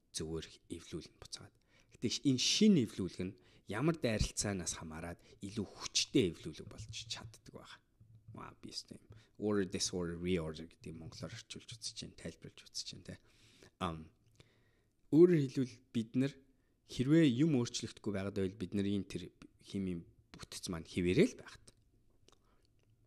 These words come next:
А, харин тэрэн дээр ирээд гаднаас нөлөө үүсэх үед тэр маань өнөөдөр өөрөө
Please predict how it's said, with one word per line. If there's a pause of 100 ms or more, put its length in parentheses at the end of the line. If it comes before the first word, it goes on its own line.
А,
харин
тэрэн
дээр (100)
ирээд (500)
гаднаас
нөлөө
үүсэх
үед (300)
тэр
маань
өнөөдөр
өөрөө